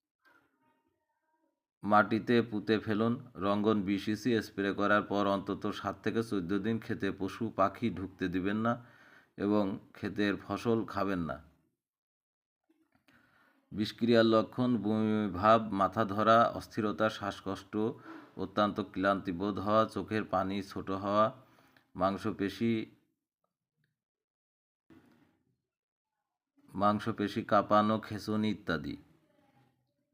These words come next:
প্রাথমিক চিকিৎসা, কাপড় চোপড় খুলে সাবান পানি দিয়ে শরীরে ধুয়ে ফেলুন। গিলে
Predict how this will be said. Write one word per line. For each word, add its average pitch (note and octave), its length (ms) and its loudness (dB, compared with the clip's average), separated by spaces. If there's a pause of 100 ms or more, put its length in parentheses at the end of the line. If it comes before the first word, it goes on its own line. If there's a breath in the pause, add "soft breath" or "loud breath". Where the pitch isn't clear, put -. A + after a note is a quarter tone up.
(2250)
প্রাথমিক A#2+ 480 0
চিকিৎসা, A#2+ 480 0
কাপড় G2+ 360 0
চোপড় A2 340 -2
খুলে A2 320 0
সাবান G#2 400 0
পানি G#2+ 260 4
দিয়ে A#2 200 2
শরীরে G#2+ 400 0
ধুয়ে G2 300 -2
ফেলুন। A2 440 0
গিলে G2 440 0